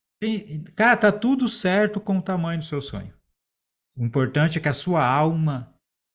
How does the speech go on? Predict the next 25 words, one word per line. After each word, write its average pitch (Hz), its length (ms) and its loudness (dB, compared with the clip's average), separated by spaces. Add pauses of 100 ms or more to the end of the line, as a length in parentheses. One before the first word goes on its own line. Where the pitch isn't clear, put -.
(540)
seja 131 300 -4
atendida, 117 640 0
né? 110 160 -2
Os 107 80 -2
desejos 120 840 0
que 120 120 -6
você 113 340 -4
tem 156 460 -2 (340)
venham 156 260 2
de 151 120 0
dentro, 120 520 -2
pra 117 140 -4
que 127 120 -4
eles 127 140 -4
sejam 139 400 0
realmente 165 680 0 (340)
satisfatórios 170 1120 0
pro 156 120 -2
seu 135 200 0
ter, 190 500 -2
pro - 100 -20
seu 139 140 -2
ser, 202 480 -2 (760)
e, 185 260 2
principalmente, 202 840 2